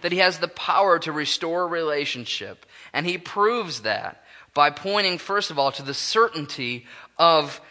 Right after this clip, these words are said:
the reconciliation that has already happened with the believers. Uh, we see the certainty of reconciliation is our point one in verses twenty-one through twenty-three.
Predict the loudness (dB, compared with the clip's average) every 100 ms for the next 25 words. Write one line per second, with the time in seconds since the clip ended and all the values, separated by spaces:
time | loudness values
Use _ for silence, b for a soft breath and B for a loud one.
0 | B -8 0 0 0 -4 -6 -4 0 0
1 | 0 -2 -4 -4 2 2 2 2 4 4
2 | 2 -8 -8 -10 -10 -10 -8 -8 -10 -12
3 | -14 -16 _ _ _ _ _ _ _ _
4 | -20 b b b b b 0 0 2 -2
5 | -4 -2 2 2 2 0 4 2 2 -4
6 | -2 0 0 0 -4 -2 -4 -4 -6 -6
7 | -4 -2 -2 -2 -4 -6 -8 -8 -4 -4
8 | -2 -4 -6 -14 -10 -8 -10 -10 -10 -12